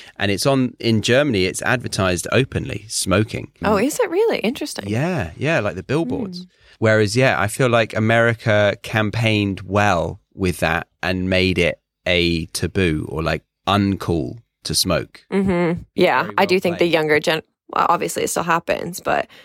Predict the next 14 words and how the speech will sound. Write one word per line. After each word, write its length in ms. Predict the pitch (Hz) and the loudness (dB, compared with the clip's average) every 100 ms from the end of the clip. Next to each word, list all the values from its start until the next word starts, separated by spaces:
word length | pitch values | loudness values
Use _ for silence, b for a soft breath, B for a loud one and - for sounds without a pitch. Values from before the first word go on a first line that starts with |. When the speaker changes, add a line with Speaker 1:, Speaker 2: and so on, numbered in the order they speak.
| B | B
Speaker 2:
yeah, 140 | - 156 | -6 -4
it 60 | |
definitely 260 | 180 175 165 | -2 -2 -2
depends 300 | 165 190 170 | 0 0 2
on 80 | 165 | 2
where 100 | 156 | 2
you 160 | 165 | 2
are. 280 | 160 - 262 | 2 2 2
But 200 | 208 160 | 2 0
for 100 | - | -2
sure, 280 | 165 160 131 | 0 2 2
it's 200 | - - | 0 -4
definitely 340 | 170 170 170 165 | -8 -4 -2 0
not, 340 | 156 131 - | 2 0 -2